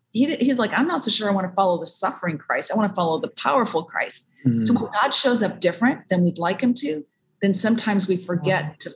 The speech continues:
Speaker 1: follow, we begin to lead. Now, I don't know about you, Maddie, but I am a recovering control freak, some
Speaker 2: <laughs>
Speaker 1: days better than <laughs> others. And so if I feel like God isn't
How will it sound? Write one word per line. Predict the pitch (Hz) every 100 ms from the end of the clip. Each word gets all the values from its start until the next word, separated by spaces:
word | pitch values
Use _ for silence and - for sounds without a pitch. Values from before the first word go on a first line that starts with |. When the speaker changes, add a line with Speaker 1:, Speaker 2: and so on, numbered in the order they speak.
| -
Speaker 1:
follow, | 202 226 220 170 156 180 -
we | 190
begin | 185 180 185 175 170
to | 165
lead. | 175 262 185 -
Now, | 160 -
I | 208 247
don't | 277
know | 220
about | 180 -
you, | 185
Maddie, | 175 170 165
but | 165 -
I | 190
am | 220 208 -
a | 180 165 151
recovering | 180 180 180 170 175 160
control | 165 170 - 170 175
freak, | 202 240 262 _ _ _ _ -
some | - - 196 196
Speaker 2:
<laughs> | 190
Speaker 1:
days | 185 180
better | 180 180
than | 170 170 190 247
<laughs> |
others. | 233 214 - - - - - - - -
And | 214
so | 240 -
if | - - -
I | 214 240 277 269
feel | 247 240
like | 208 196
God | 190 202 202
isn't | 180 185 180